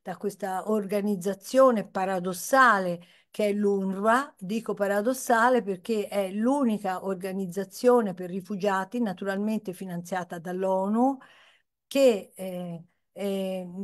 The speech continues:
non prevede una conclusione. In genere, appunto, tutti i rifugiati,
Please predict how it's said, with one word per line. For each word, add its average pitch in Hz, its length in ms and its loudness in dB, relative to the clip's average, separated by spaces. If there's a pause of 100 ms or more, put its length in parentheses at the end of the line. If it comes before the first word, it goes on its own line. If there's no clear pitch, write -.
(160)
non 247 540 2
prevede 247 720 4
una 214 320 -4
conclusione. 196 1120 2
In 190 120 -6
genere, 214 500 0
appunto, 190 460 -6
tutti 226 280 -6
i - 20 -2
rifugiati, 220 1000 0